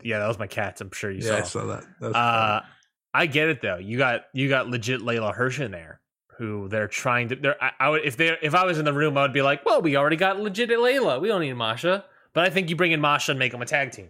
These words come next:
Speaker 1: Who cares?
Speaker 2: I think they're different people too.
Speaker 1: I also think they're different people. Um,
Speaker 2: Good for legit,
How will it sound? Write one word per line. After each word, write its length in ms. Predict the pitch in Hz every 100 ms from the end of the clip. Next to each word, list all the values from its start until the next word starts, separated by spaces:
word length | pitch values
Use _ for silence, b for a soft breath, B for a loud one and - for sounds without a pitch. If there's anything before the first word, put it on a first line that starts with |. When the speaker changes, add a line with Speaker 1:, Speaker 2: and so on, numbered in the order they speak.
| -
Speaker 1:
Who 100 | 113
cares? 340 | 139 123 90 -
Speaker 2:
I 40 |
think 200 | 135 175
they're 120 | 185
different 440 | 156 143 147 143 120 -
people 380 | 143 156 - -
too. 280 | - - 110
Speaker 1:
I 80 | 123
also 200 | 151 151
think 120 | 151 151
they're 80 | 139
different 280 | 135 135
people. 320 | 127 110 85 - b b
Um, 680 | - 147 139 131 123 113 117 b b b b b _ -
Speaker 2:
Good 160 | 220
for 80 | 208
legit, 540 | 180 151 139 143 143